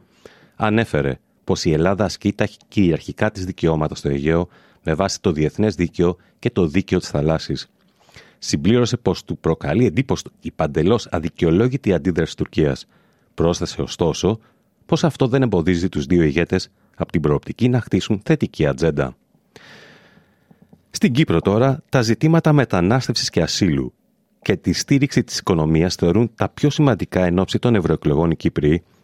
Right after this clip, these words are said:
που συμμετείχαν στην τελευταία έρευνα του ειδικού Ευρωβαρόμετρου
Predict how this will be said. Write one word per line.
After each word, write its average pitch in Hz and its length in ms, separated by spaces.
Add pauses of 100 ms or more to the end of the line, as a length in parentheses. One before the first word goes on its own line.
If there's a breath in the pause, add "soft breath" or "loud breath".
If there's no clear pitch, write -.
που 160 100
συμμετείχαν 110 540
στην 107 140
τελευταία 92 380
έρευνα 90 420
του - 100
ειδικού 82 520 (260)
Ευρωβαρόμετρου 92 920